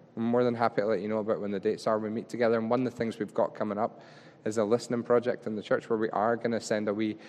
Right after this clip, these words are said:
questionnaire out there and ask you guys, you know, the congregation's opinion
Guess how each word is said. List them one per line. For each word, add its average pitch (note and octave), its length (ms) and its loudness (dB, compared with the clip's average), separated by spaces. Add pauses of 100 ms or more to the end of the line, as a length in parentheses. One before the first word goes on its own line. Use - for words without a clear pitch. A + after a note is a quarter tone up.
(380)
questionnaire A#2 580 4
out A2 160 4
there A2 240 4
and G2+ 160 -2
ask A2+ 340 -4
you A2 80 -4
guys, G2+ 540 2
you G#2 100 -4
know, A2 160 -2
the G#2+ 140 -4
congregation's G#2+ 640 -2
opinion A2 480 -4